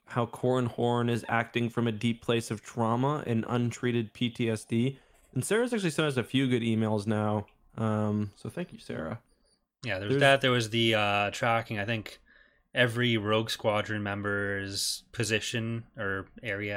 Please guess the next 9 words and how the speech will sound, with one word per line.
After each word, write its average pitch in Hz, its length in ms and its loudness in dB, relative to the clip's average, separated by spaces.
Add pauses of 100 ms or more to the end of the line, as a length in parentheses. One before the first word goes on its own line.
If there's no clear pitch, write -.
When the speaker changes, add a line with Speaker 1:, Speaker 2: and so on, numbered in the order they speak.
(100)
Speaker 2:
at 101 80 -6
all 101 140 -6
times. 107 580 -2
Speaker 1:
Mm-hmm. 101 220 -2 (380)
Speaker 2:
Uh, 98 520 -8 (800)
that 113 120 -8
was 113 140 -12
cool. 113 320 -6 (720)
Speaker 1:
Yeah. 147 260 -2